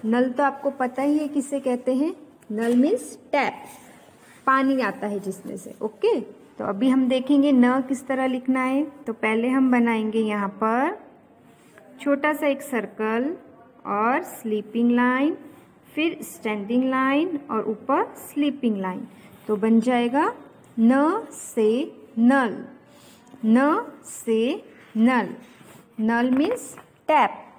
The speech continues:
नल means tap। Okay, so अभी हम देखेंगे आगे की एक्सरसाइज।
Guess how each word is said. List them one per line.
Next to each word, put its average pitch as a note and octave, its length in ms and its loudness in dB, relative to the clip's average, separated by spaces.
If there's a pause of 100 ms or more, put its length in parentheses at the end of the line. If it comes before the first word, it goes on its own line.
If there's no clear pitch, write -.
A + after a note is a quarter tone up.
(460)
नल A#3 320 2
means D#4 440 2 (440)
tap। - 1200 -2
Okay, D#4+ 320 -2 (560)
so - 120 -12
अभी G#3+ 300 -2
हम C4+ 180 2
देखेंगे C#4 580 2 (100)
आगे G3 320 0
की A#3 120 -4
एक्सरसाइज। C4 800 -2